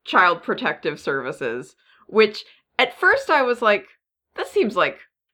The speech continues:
a little severe," 'cause there are, like, I mean, there are a lot of people in real life whose parents are, like, very overbearing and force them to do a lot of stuff, and it's like, I feel like you have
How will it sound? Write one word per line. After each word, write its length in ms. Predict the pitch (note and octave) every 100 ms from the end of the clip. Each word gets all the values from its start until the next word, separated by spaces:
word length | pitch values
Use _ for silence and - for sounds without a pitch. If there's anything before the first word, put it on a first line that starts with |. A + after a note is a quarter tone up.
| _ -
a 60 | E3+
little 440 | E3+ A3+ A#3+ F3+
severe," 640 | - D#3 C#3+ C3 B2 B2 A#2+
'cause 200 | G3 F3+
there 200 | G3+ G#3
are, 60 |
like, 280 | G3 F3+ G3
I 80 | G#3
mean, 180 | A3 A#3
there 120 | C4
are 80 | C4+
a 80 | C#4
lot 220 | F#4+ C#4
of 100 | G#3+
people 320 | C#4 G#3+ E3
in 100 | D3
real 300 | D3 F3 D#3+
life 340 | B2+ B2+ A#2+ -
whose 200 | D3 -
parents 480 | - D3+ C#3+ C#3+
are, 80 | D#3
like, 240 | C#3+ C3+ -
very 320 | D3 C#3 C3
overbearing 800 | C#3+ C#3 D3+ - A#2+ C3 B2 C3+
and 120 | D3
force 280 | D#3 C#3 -
them 220 | D3 C3+
to 120 | -
do 260 | C3+ D3+ C#3
a 20 |
lot 280 | C#3 A#2+ A2
of 100 | C3
stuff, 460 | - - F2+ A2 -
and 120 | B2
it's 160 | C3 -
like, 160 | B2
I 80 | C#3
feel 220 | - G#3
like 180 | F3 E3+
you 80 | E3+
have 120 | D3+